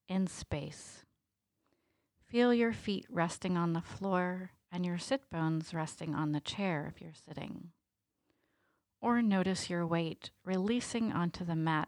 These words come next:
on the floor if you are lying down.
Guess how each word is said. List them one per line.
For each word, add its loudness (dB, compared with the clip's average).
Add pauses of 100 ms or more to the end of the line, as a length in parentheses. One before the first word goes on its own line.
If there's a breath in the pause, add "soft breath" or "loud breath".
on -2
the -2
floor -4 (440)
if -20
you -14
are 2
lying 2
down. -4